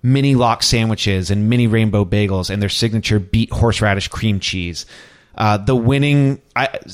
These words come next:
this is a big component of it. We had a competition for the best bagel. So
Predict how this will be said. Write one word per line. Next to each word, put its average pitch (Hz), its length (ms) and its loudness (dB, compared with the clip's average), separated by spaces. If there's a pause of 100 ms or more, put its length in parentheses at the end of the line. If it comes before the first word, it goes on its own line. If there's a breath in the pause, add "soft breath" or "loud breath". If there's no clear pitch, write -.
(140)
this 165 260 -2
is 175 60 2
a 151 40 0
big 135 140 0
component 113 380 2
of 120 80 0
it. 139 180 0 (240 loud breath)
We 120 100 2
had 127 140 2
a 123 40 -4
competition 101 880 0 (180)
for 110 760 2
the 113 140 0
best 98 400 0
bagel. 87 340 -2 (160)
So 113 320 0